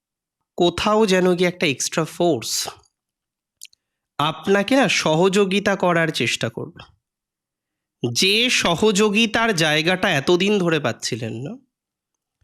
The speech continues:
এতদিন যে কাজটাই করতে যাচ্ছেন সেখানেই যেন একটা বাধা,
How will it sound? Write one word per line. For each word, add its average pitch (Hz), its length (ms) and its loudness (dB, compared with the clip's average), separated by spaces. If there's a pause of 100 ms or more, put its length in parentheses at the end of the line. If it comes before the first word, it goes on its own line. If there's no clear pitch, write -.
(180)
এতদিন 170 380 0
যে 175 200 0
কাজটাই 190 440 -2
করতে 202 340 0
যাচ্ছেন 208 420 0
সেখানেই 185 420 0
যেন 185 120 2
একটা 175 220 0
বাধা, 131 300 -2